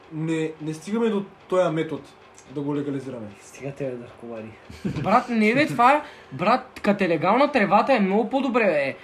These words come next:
Speaker 3: Брат, не я взимаш от на, м, от на Минчо мазето, брат, де,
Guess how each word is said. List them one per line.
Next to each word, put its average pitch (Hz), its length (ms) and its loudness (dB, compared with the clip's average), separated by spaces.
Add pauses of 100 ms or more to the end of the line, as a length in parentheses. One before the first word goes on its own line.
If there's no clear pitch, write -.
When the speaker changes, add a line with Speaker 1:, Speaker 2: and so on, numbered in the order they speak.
(260)
Speaker 3:
Брат, 220 280 4
не 233 60 -2
я 247 80 2
взимаш 269 380 2
от 269 160 -6
на, 202 340 2 (540)
м, 190 300 0 (340)
от 190 200 -2
на 185 120 2
Минчо 233 400 4
мазето, 202 480 2
брат, 170 320 4
де, 196 160 2